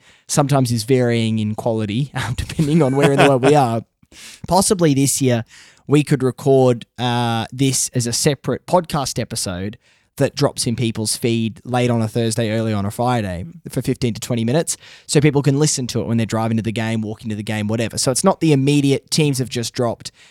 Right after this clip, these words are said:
here's your, your, your preview" as such. It might come a couple of hours after teams drop or whatever.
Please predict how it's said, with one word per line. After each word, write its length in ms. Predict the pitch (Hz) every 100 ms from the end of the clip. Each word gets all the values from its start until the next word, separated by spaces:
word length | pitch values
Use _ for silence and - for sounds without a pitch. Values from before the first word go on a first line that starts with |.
| _
here's 320 | - 143 131 123
your, 140 | 117
your, 300 | 110 120 110
your 160 | - 110
preview" 420 | 135 131 117 101
as 80 | 85
such. 400 | - 113 - -
It 60 |
might 260 | 131 127 -
come 140 | 131 107
a 40 |
couple 260 | - - 107
of 60 |
hours 180 | 101 107
after 280 | 135 135 -
teams 260 | - 101
drop 200 | - 101
or 80 | 101
whatever. 380 | 95 95 95 107